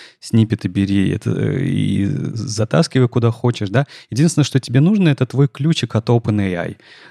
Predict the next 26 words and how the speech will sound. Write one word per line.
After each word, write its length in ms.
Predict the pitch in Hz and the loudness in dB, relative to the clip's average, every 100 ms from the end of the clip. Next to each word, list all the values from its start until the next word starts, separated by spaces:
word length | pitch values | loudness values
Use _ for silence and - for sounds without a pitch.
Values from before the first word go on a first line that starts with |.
| - | -2
Ну, 100 | 330 | -2
вставляй 440 | - 170 170 190 | 0 2 4 4
его 180 | 170 147 | 4 4
сюда 320 | - 156 190 | 2 2 2
и 200 | - 220 | 2 -2
полетели. 680 | 226 - 117 98 - 90 85 | -2 -2 -2 -2 -4 -6 -2
И 100 | 143 | 2
вот 160 | 127 117 | 2 2
эти 160 | 107 | -2
вот 140 | 95 95 | -6 -8
ключи 320 | 101 98 95 | -8 -6 -6
всё 260 | - 101 92 | -4 -2 0
разбрасываем, 720 | 107 117 151 180 - 131 120 | 0 2 2 2 2 -2 -2
потом, 280 | 98 104 92 | -2 -4 -4
значит, 340 | 90 - - | -6 -8 -8
вот 140 | 92 | -6
эти 140 | 95 92 | -6 -8
вот 120 | - | -12
скамеры 680 | - 104 90 87 90 90 85 | -2 -2 0 -4 -4 -6 -6
в 420 | 90 90 92 95 | -6 -4 -4 -4
телеге 440 | - 98 92 87 | -2 -2 -2 -4
используют 560 | 92 - 175 139 123 117 | -10 -2 2 2 2 -2
твои 240 | 110 110 | 0 0
ключи 840 | 101 123 123 - 190 165 120 131 113 | 0 -2 -2 -2 0 2 2 2 2
и 20 | |
вот 400 | 101 101 - - | -2 -6 -8 -16